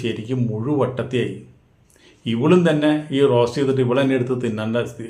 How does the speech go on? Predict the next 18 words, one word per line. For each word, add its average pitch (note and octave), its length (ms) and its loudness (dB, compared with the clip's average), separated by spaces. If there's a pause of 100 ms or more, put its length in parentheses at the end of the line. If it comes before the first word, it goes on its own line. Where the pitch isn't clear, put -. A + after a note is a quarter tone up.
ഇവള് G#2+ 320 -2
തിന്നു G2+ 200 -4
തുടങ്ങി. F#2 240 -10 (360)
അപ്പോൾ B2+ 220 -8
ഉള്ള A#2 120 -2 (320)
മാനസിക A2 380 -4
നില B2 120 0 (140)
കംപ്ലീറ്റ് A#2+ 500 -2
തെറ്റി. - 280 -4 (600)
എന്നിട്ട് A2 300 -10
പിന്നെ A2+ 240 -4
കൊണ്ടുവന്ന് G2+ 280 -8 (340)
ഈ A2 40 -12 (360)
സ്ത്രീനെ G2+ 340 -12 (520)
ഭ്രാന്താശുപത്രിയിലാക്കണം. G#2 920 -6 (640)
ഭ്രാന്തുള്ളവർക്ക് A2+ 600 -2
പിന്നെ B2 240 0
കേസില്ലല്ലോ, A#2 520 0